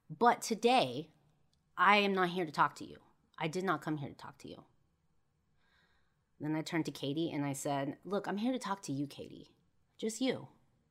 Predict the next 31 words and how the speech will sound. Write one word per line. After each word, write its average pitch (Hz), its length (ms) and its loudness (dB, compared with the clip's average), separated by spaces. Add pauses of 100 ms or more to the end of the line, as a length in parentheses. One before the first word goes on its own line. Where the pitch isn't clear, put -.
(720)
You 156 100 0
know, 180 160 2
maybe 208 240 0
we 240 100 -2
can 240 140 2
go 214 160 2
somewhere 190 260 0
to 143 80 -4
talk. - 400 -10
You 165 80 -2
know, 175 60 0
maybe 202 200 -2
just 220 180 -2
the 214 60 -6
two 196 200 -2
of 120 100 -4
us. - 380 -12
You 151 100 0
know, 156 160 0
maybe 156 200 0
we 156 120 -4
can 160 140 -2
go 147 160 -2
to, 147 80 0
like, 135 140 -2
Denny's 135 440 -4
or, 123 320 -10
or 143 140 -12
Norm's 139 500 -2
or 139 60 -8
something. 139 680 -4